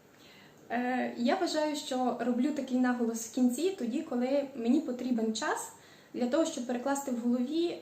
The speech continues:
то, що, те, що я маю потім сказати. Тобто, ем, після, наприклад, скільки там годин? Я відео знімаю десь після дев'ятнадцятої,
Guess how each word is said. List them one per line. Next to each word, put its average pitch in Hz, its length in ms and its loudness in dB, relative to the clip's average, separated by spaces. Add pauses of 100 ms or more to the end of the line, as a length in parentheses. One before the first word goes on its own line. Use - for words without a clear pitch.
то, 302 120 -4
що, - 240 -10
те, 311 180 -2
що 294 160 -4
я 285 80 2
маю 277 320 4
потім 233 260 -2
сказати. - 480 -12
Тобто, 262 340 -4 (880)
ем, 247 560 2 (400)
після, 277 540 4
наприклад, 269 560 0 (920)
скільки 240 320 -4
там 220 200 -4
годин? 220 340 -4 (320)
Я 277 100 2
відео 277 300 4
знімаю 262 460 2
десь 240 200 -2
після 240 720 -2
дев'ятнадцятої, 240 840 -2